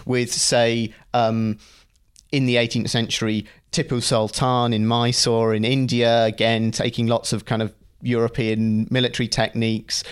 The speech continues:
uh, coming up with his own, in a way, hybrid, innovatory, um, state centralizing regime.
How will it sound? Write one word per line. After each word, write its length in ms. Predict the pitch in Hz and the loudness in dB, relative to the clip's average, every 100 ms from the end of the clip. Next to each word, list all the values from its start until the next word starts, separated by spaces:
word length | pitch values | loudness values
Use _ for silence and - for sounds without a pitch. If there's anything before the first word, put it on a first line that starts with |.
| - - | -10 -2
uh, 180 | 113 110 | -2 0
coming 300 | - 117 117 | -2 0 0
up 140 | 110 | 0
with 100 | 120 | -2
his 140 | 113 110 | -2 0
own, 420 | 113 113 113 110 - - - - - _ - | 0 0 -2 -4 -8 -20 -20 -20 -20 _ -2
in 120 | 143 | 0
a 60 | 123 | 2
way, 180 | 117 | 2
hybrid, 720 | 107 - 135 135 127 123 113 - | 0 0 2 2 2 0 0 -2
innovatory, 1000 | 135 120 117 123 123 - 110 107 104 104 - - | 0 0 2 0 0 0 0 0 0 -2 -6 -8
um, 300 | 113 110 107 | -2 0 0
state 560 | 104 - - 135 131 - | 0 2 2 0 -2 -2
centralizing 1080 | - 139 127 - 120 110 113 110 110 107 104 | -4 -2 -2 -2 0 2 2 0 -2 -2 -2
regime. 680 | 107 117 107 110 117 120 | -2 -2 -2 -2 -4 -4